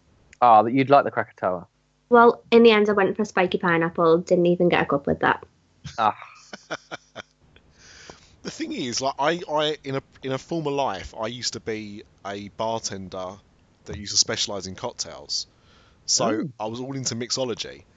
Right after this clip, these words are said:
Speaker 3: and it's quite funny because I know what you mean, Amanda, when you look at drinks, but, like, I would never drink gin, and I didn't like brandy.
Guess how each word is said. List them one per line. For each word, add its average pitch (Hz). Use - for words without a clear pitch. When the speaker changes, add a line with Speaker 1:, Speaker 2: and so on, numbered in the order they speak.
Speaker 3:
and 117
it's 196
quite -
funny 156
because 120
I 139
know 175
what 196
you 165
mean, 170
Amanda, 101
when 117
you 120
look 127
at 131
drinks, -
but, 135
like, 120
I 160
would 139
never 135
drink 120
gin, 117
and 117
I 117
didn't 127
like 120
brandy. 110